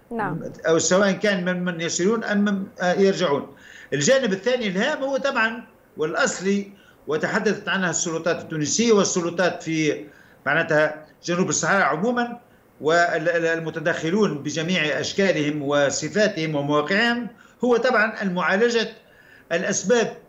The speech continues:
Speaker 2: الهيكلية والبنيوية لهذه، آه، الأدفاق، التدفقات الهجرية والن-، والنازحين على تونس وعلى شمال إفريقيا.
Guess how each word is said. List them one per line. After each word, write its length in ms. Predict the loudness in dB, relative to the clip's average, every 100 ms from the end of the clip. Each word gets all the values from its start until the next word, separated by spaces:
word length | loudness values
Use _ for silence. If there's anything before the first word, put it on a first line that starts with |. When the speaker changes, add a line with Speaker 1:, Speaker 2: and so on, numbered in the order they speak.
| -8
Speaker 2:
الهيكلية 680 | -4 0 0 0 -2 0 2
والبنيوية 680 | 2 0 -2 0 2 4 4
لهذه، 760 | 4 0 0 -2 0 0 0 -4 -12 -20 -20 -6
آه، 360 | 0 2 2 2
الأدفاق، 1120 | 0 0 0 0 -6 -6 -4 -2 2 2 0
التدفقات 680 | -4 -6 -6 -6 -2 -2 0
الهجرية 800 | 0 0 2 4 4 4 2 -4 -16 -20 -20 _ -2
والن-، 300 | -2 -2 0
والنازحين 920 | 0 0 -4 -2 -2 -2 -2 -2 0
على 240 | 0 0
تونس 400 | 0 -2 -2 -2
وعلى 240 | 0 2 2
شمال 320 | 0 0 0
إفريقيا. 480 | 0 0 -2 -4